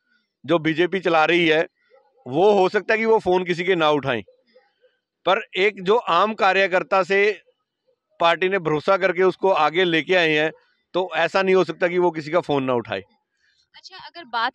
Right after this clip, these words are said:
Speaker 2: की जाए बीजेपी पार्टी की, तो किसान आंदोलन से कहीं ना कहीं उनकी छवि पर असर देखने को मिला है, और अगर वहीं बात की जाए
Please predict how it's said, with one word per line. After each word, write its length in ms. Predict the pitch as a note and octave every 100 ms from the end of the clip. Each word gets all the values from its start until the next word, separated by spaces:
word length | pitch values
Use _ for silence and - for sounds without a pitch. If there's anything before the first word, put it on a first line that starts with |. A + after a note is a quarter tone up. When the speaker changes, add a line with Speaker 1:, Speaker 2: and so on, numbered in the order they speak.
| -
Speaker 2:
की 120 | C#4
जाए 220 | B3+ C4
बीजेपी 400 | A#3 A3+ A3 B3
पार्टी 360 | A#3+ G#3+ G#3+ A#3
की, 160 | A3+
तो 120 | C4
किसान 380 | D4 C#4 D4+ D#4+
आंदोलन 400 | D4+ D4 D4 D#4
से 120 | D#4
कहीं 220 | E4+ C#4 D4+
ना 100 | D#4+
कहीं 220 | D4+ D#4+
उनकी 280 | C#4 C4+ D#4
छवि 240 | C4+ B3
पर 180 | B3+ C#4+
असर 380 | - B3 C#4+ C#4
देखने 280 | A#3+ A#3
को 140 | A3+ B3
मिला 260 | A3 G#3+
है, 180 | A3 B3
और 100 | B3+
अगर 200 | A#3+ B3+
वहीं 260 | A#3 A#3 B3
बात 180 | A#3 G#3+
की 100 | A#3
जाए 160 | A3